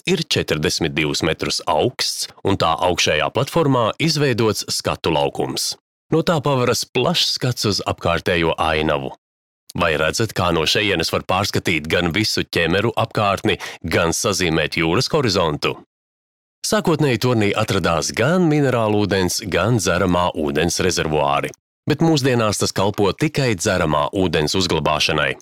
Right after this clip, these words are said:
Peldsezonā torni apsaimniekoja uzņēmēji, un tā apmeklējums bija populārs kurorta izklaides piedāvājums. Tūkstoš deviņsimt trīsdesmit pirmajā gadā par desmit centīmiem ik viens varēja uzkāpt un baudīt panorāmu.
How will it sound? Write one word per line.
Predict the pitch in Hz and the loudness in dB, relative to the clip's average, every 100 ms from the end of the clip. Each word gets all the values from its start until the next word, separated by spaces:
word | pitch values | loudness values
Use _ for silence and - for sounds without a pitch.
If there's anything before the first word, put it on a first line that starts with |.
| _ | _
Peldsezonā | - 78 90 - 110 113 117 127 127 92 | -2 0 0 0 -2 0 0 0 0 -2
torni | 92 85 87 92 | 0 2 2 0
apsaimniekoja | 90 - 101 90 90 - 87 82 | -2 -2 0 0 0 0 0 0
uzņēmēji, | 95 90 90 104 117 131 151 170 - _ - | 0 0 2 2 2 2 2 0 -6 _ 0
un | 123 107 | 2 2
tā | 104 90 | 2 0
apmeklējums | - 131 131 117 113 107 90 - | 0 0 0 0 0 2 0 -2
bija | 73 127 156 | -2 0 0
populārs | - 127 120 110 98 - | 0 -2 0 0 0 -2
kurorta | - 175 139 101 - - | -2 0 2 0 -2 -2
izklaides | 101 - 90 87 82 - | -4 -2 0 0 0 -2
piedāvājums. | 87 82 78 76 73 71 69 - - _ | -2 0 0 2 0 0 -2 -6 -8 _
Tūkstoš | _ 175 - 151 107 | _ -2 0 0 0
deviņsimt | 87 120 107 - 117 - - | 0 0 0 0 0 -2 -8
trīsdesmit | - 117 87 85 98 82 | -2 0 0 0 -2 -2
pirmajā | 98 90 78 85 | 0 2 2 2
gadā | 156 139 104 73 - - | 0 0 0 0 -4 -8
par | - 78 73 | -2 0 0
desmit | 82 170 - 202 - | 0 -2 0 -2 0
centīmiem | 165 101 95 82 73 69 | 0 0 0 0 0 -2
ik | 139 160 113 | -2 -2 0
viens | 98 110 113 | 2 2 0
varēja | 98 98 85 80 | 0 0 0 0
uzkāpt | 92 - 98 90 - | -2 -2 -2 0 -2
un | 82 | -2
baudīt | 71 73 71 80 78 | 0 -2 0 -2 0
panorāmu. | 87 80 76 73 69 69 | 0 2 2 0 0 -4